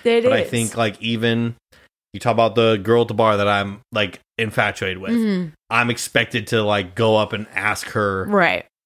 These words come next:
Speaker 2: out to get her to the next step
Speaker 1: Right.
Speaker 2: because now if she was point blank, like, if she, but the men, it's like, in my head, I'm like, "Oh, if she doesn't come up to me, that means she doesn't like me. So why would I, why would
Speaker 1: Right.
Speaker 2: I come out there and then say,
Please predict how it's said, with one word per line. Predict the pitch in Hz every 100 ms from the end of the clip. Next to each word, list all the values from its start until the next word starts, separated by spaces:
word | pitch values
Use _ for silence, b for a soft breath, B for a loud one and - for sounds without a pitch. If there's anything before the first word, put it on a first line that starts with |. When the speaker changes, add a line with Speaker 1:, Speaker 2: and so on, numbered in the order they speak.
| _
Speaker 2:
out | 139 123
to | -
get | 98 107
her | 104
to | 101
the | 101
next | 98 95
step | - 196
Speaker 1:
Right. | 180 165 147
Speaker 2:
because | 98 95 - _ _ _ _ _ _
now | 110 104
if |
she | -
was | 107
point | - 123 104
blank, | 127 135
like, | 110 104
if | 95 -
she, | - -
but | 117 131 123
the | 131
men, | 135 175
it's | 131 -
like, | 113 95
in | 113
my | 110 131
head, | 123
I'm | 107
like, | 104 98
"Oh, | 123 110
if | 107 -
she | 147
doesn't | 156 143 123
come | 117
up | 123 -
to |
me, | 104
that | 104
means | 104 104
she | 107
doesn't | 104
like | 123 139 131
me. | 101
So | -
why | 110
would | 110 110
I, | 107 107 B B -
why | 131
would | 131
Speaker 1:
Right. | 127 160
Speaker 2:
I | 175
come | 135 110
out | 104 -
there | 98 98
and | 101
then | 98 90
say, | 110 98 95 95